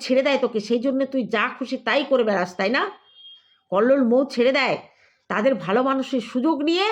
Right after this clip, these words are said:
তুই প্রতিদিন প্রতিক্ষণ মৌকে এই ধরনের প্রতিহিংসায় তুই তাকে যা তাই বলিস। তোর বাবা মা তোকে কী শিক্ষা দিয়েছে আমি জানি না। আজকে মৌ কোনো খারাপ কথা বললে মৌয়ের মায়ের ফোন আসে,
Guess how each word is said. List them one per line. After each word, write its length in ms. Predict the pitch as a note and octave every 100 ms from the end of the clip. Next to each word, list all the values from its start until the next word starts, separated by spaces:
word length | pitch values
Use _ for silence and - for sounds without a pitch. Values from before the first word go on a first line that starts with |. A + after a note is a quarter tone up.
| G#4+ - _ _ -
তুই 100 | C#4+ A3+
প্রতিদিন 540 | D4 D4+ F4 C#4+ E4+ C4+
প্রতিক্ষণ 720 | C#4+ E4+ E4+ - C4+ D#4+ G4 G4+ - _ _ _ _ -
মৌকে 720 | F#3 C4 D#4+ D#4 C#4 - - - _
এই 200 | - D#4+
ধরনের 360 | D#4+ C#4 C#4 C#4
প্রতিহিংসায় 800 | C4 C4 F4 D4 D4 - C#4 E4 - - - - - -
তুই 100 | -
তাকে 260 | A#3 G#3+ A#3+
যা 300 | G#3 A#3 G#3 A3
তাই 140 | G#3+
বলিস। 340 | G3 E3+ D#3+ - - - - - - - -
তোর 140 | C#4
বাবা 260 | G#3+ G#3+ C#4
মা 160 | D4
তোকে 240 | D#4+ D#4+ D#4
কী 220 | - F#4
শিক্ষা 360 | F#4+ F#4 - D#4+
দিয়েছে 500 | C#4+ B3+ - G#3+ - - - -
আমি 180 | - A#3+
জানি 240 | A3+ G#3+ A#3+
না। 140 | F3 - - - - - - - - - -
আজকে 300 | B3+ C4+ F4+
মৌ 400 | C4+ C4 D#4+ G4
কোনো 200 | G4+ G4
খারাপ 320 | G4 A#3 C#4+ D4
কথা 180 | E4+
বললে 240 | E4 E4 E4
মৌয়ের 380 | C#4+ D4+ D4+ C#4
মায়ের 300 | C4 C#4 C#4
ফোন 220 | C4+ C#4+
আসে, 340 | C4 C4 G3+